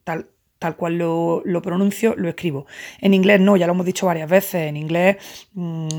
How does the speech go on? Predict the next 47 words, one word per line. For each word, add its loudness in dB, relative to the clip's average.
la 0
O, 6
pues, -4
se -4
puede 0
pronunciar 0
como 0
una 0
I 2
en -2
women, 4
se -8
puede -2
pronunciar -4
como -4
una 0
O 4
en -2
dog, 6
se -4
puede 2
pronunciar 2
como 0
una 0
A, 4
es -2
decir, -6
eh, -4
ahí 4
no 4
hay 0
correspondencia -4
entre -8
lo -2
que -8
se -8
escribe 0
y 4
lo 0
que -2
se -6
pronuncia. -6
Hay 2
una 4
ortografía -2
opaca. -4
Entonces... -2